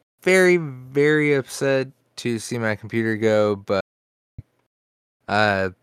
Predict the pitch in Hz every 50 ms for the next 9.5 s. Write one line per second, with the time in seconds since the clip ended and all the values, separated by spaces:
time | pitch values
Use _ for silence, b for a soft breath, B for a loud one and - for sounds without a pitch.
0 | _ - - - - 123 117 110 120 110 104 101 101 101 - - 113 107 98 101
1 | 101 98 - 107 101 101 98 98 95 95 92 - 104 101 98 98 98 95 95 95
2 | 98 - - 104 101 101 98 98 98 98 98 98 98 98 95 90 - _ _ _
3 | _ _ _ _ - 101 98 95 95 95 95 92 92 92 - - 117 113 110 -
4 | 113 110 113 110 104 98 - 110 104 95 - - 107 104 101 101 101 98 98 92
5 | _ B B B B B B B B - 123 123 123 127 123 120 113 110 98 -
6 | - - - - - _ _ _ _ - 113 117 113 110 107 107 107 101 - -
7 | - - - 127 120 117 117 117 120 120 117 117 113 113 113 113 113 107 104 104
8 | 101 104 104 104 104 98 95 95 92 107 104 104 101 98 95 95 98 98 98 -
9 | - - 104 101 98 98 98 95 104